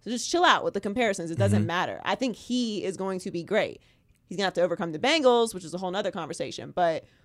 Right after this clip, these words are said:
Speaker 1: what is it with Joe Burrow that people don't get? Or do you not feel that highly about
Speaker 2: No, I
Speaker 1: Joe Burrow?
Speaker 2: feel, I feel like he's gonna be a good, uh, N F L quarterback,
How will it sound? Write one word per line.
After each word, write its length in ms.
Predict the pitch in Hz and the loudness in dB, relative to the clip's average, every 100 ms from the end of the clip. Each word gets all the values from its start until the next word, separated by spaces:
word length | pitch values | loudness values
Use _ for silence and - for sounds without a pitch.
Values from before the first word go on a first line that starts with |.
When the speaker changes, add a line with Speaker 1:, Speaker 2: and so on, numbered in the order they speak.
| _ _ _ _ - | _ _ _ _ -10
Speaker 1:
what 260 | 185 262 | 6 6
is 120 | 349 311 | 6 0
it 100 | 285 | 0
with 120 | 247 | 2
Joe 160 | 233 214 | 2 4
Burrow 260 | 196 196 | 6 6
that 120 | 180 175 | 6 2
people 200 | 185 180 | 0 -2
don't 340 | 170 165 - | -2 -4 -8
get? 280 | - 147 - _ _ _ _ _ _ _ _ _ _ _ | -4 -4 -4 _ _ _ _ _ _ _ _ _ _ _
Or 160 | - 214 | 0 0
do 80 | 214 | 2
you 160 | 247 | 0
not 180 | 277 233 | 2 2
feel 160 | 220 202 | 2 2
that 140 | 175 | 2
highly 240 | 165 160 123 | 0 -4 0
about 120 | 110 | 2
Speaker 2:
No, 60 | |
I 80 | 113 | 2
Speaker 1:
Joe 80 | 135 | 6
Burrow? 0 | 131 117 107 | 8 8 8
Speaker 2:
feel, 40 | - | 4
I 40 | 120 | 6
feel 120 | 151 | 8
like 120 | 127 | 8
he's 80 | 135 | 8
gonna 140 | 127 | 6
be 80 | 107 | 6
a 80 | 98 | 4
good, 280 | 92 117 - _ _ - | 6 6 6 _ _ -2
uh, 200 | 95 80 | 0 2
N 120 | 98 | 2
F 140 | 101 | 4
L 100 | 101 | 4
quarterback, 480 | 95 113 113 123 131 | 6 6 6 6 4